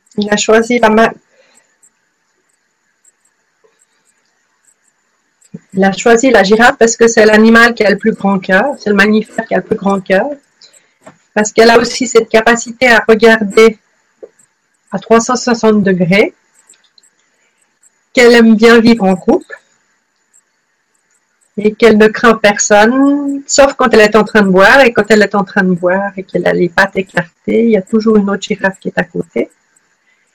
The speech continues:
Qu'elle sait se défendre aussi, se protéger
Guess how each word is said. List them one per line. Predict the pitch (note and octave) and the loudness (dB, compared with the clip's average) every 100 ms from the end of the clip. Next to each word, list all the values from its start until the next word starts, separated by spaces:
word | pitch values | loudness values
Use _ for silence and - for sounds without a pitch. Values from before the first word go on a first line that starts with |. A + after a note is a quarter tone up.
| _ _ _ _ _ _ _ _ _ | _ _ _ _ _ _ _ _ _
Qu'elle | A3+ | -4
sait | G3 - A#3 | -2 2 2
se | A#3 - - | 0 -8 -6
défendre | F#3+ E3+ G#3+ A#3 A#3+ C4+ F4+ D#4 A#3+ | -4 2 2 2 0 2 0 0 -2
aussi, | A#3 - A#3 | -2 -2 -4
se | G#3+ | -4
protéger | G#3 A3+ A#3 A3 G#3 A3 | -2 -2 2 2 2 2